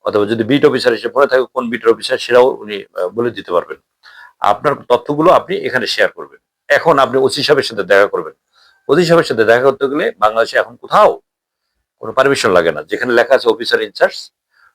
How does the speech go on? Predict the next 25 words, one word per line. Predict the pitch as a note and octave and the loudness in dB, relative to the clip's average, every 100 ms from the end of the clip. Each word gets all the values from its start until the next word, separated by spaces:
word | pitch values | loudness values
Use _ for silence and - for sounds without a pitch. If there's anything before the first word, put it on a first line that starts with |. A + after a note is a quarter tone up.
| _ - | _ -18
ঢুকে | F#2 A2+ | -2 2
পড়বেন, | F2 D#2 D2+ _ _ _ _ G#2+ | 2 0 -6 _ _ _ _ -6
কোনো | G2+ | -2
সমস্যা | G#2+ F#2+ F#2+ | 0 0 -2
নেই, | D#2 B1 _ _ _ _ _ _ | -6 -8 _ _ _ _ _ _
ঢুকে | G2+ A2 | -6 0
আপনার | D3 G#2 | 0 0
সমস্যার | F#2+ G2 F#2+ F#2 | -2 -2 -2 -2
কথা | E2+ F2 | -2 -2
বলবেন। | E2 E2 G2 | -4 -6 -2
যদি | E3+ | 2
দেখেন | F#3+ E3+ B2 - _ - _ | 2 2 -2 -10 _ -20 _
এখানে | - A2+ | -4 -2
ওয়েটিং | A2+ C#3 D#3+ | 0 0 0
চলছে | C#3+ D3+ E3+ | 0 -2 0
বা | B2+ | 2
অন্য | A#2+ C3+ C#3 | 2 2 2
কারো | C3+ B2+ | 2 0
নিয়ে | C3+ B2+ | -2 -4
কথা | B2+ B2+ | -2 -2
বলছে, | A#2 | -4
গুরুত্বপূর্ণ | A2+ D3 - D3+ | -8 -10 -4 -4
একটা | A#2+ G#2+ | -4 0
কথা | A2 | 0
বলছে, | G2 A2 A#2 | 2 -2 -2